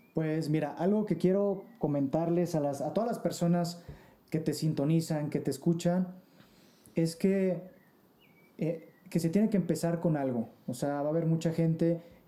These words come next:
que quizás tus proyectos no les van a gustar, que lo que tú digas no les va a gustar. Siempre va, van a existir esos haters,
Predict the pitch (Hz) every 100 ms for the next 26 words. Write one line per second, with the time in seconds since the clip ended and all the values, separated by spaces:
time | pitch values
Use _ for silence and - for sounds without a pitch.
0 | _ 165 156 139 165 165 165 - - -
1 | 143 156 147 156 160 165 156 147 143 139
2 | 143 127 123 165 160 160 160 160 - -
3 | _ 143 139 - 160 151 147 139 147 143
4 | 135 127 - - 165 160 160 - - -
5 | _ - 202 196 214 196 208 208 175 185
6 | 202 170 170 170 180 170 170 165 170 175
7 | 185 208 208